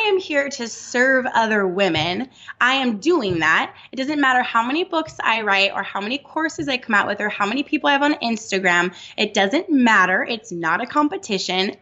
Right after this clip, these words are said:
I, what is the purpose here?" And so that's a really good example of kind of coming back to my purpose and getting away from pride, competition, fear, um, whatever is driving me to focus on things that are, are selfish, really, and not the point at all. So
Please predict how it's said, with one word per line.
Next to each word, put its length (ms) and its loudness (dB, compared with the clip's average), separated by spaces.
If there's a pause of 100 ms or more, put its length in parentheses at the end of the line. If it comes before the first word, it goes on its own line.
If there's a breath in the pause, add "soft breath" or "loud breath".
I, 280 2
what 160 2
is 180 -2
the 120 -4
purpose 600 -4
here?" 200 0
And 180 -2
so 360 2 (320 loud breath)
that's 200 2
a 60 -2
really 220 0
good 120 -4
example 420 -2
of 120 -2
kind 180 -2
of 160 -2
coming 440 -2
back 280 4
to 80 -10
my 140 -2
purpose 600 -4
and 220 0
getting 220 -2
away 280 2
from 260 -2
pride, 560 2 (180 soft breath)
competition, 800 -2
fear, 680 0 (300 loud breath)
um, 220 4
whatever 320 2
is 160 0
driving 400 0
me 140 -2
to 240 -6 (220)
focus 420 -2
on 160 4
things 240 0
that 100 -2
are, 400 4
are 60 -2
selfish, 580 -4
really, 380 0
and 180 0
not 380 2
the 80 -2
point 300 -4
at 100 0
all. 220 4
So 320 -2